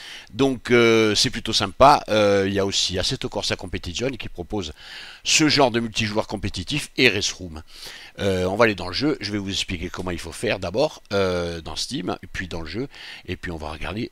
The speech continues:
tout ça, à quoi ça ressemble, et si ça vaut vraiment le coup, et si ça se pose en concurrent d'iRacing. Voilà, je suis donc, euh, dans Steam, hein,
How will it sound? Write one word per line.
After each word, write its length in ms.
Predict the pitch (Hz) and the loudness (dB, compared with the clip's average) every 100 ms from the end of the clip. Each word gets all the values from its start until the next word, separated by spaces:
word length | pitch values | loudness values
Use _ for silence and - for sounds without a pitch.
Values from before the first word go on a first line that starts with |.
| - | -10
tout 120 | - | -10
ça, 220 | - 123 - | -8 -8 -12
à 60 | - | -14
quoi 160 | - | -10
ça 120 | 107 78 | -8 -8
ressemble, 460 | 78 - 98 113 - | -8 -10 -10 -12 -6
et 140 | 110 107 | -4 -2
si 160 | 104 | -2
ça 120 | - | -4
vaut 140 | 87 113 | -6 -8
vraiment 280 | 92 82 78 | -8 -8 -10
le 40 | |
coup, 240 | - 143 - - - - - | -12 -18 -18 -18 -16 -14 -4
et 120 | 123 | -2
si 160 | - | 0
ça 120 | 107 90 | 0 -2
se 120 | - | -4
pose 280 | - 127 98 | -6 -6 -6
en 60 | |
concurrent 480 | 90 95 82 85 101 | -8 -10 -8 -8 -6
d'iRacing. 720 | 98 78 76 - - - - - _ _ _ _ _ - - - - | -4 -4 -4 -6 -6 -10 -16 -18 _ _ _ _ _ -20 -14 -10 6
Voilà, 260 | 170 117 | 10 10
je 80 | 95 | 8
suis 200 | 92 123 | 0 -2
donc, 300 | 120 107 - | -2 -4 -4
euh, 220 | 92 82 87 | -6 -6 -10
dans 180 | 87 85 | -8 -6
Steam, 480 | - 156 175 95 80 98 | -4 -4 -4 -6 -6 -4
hein, 180 | 123 | -4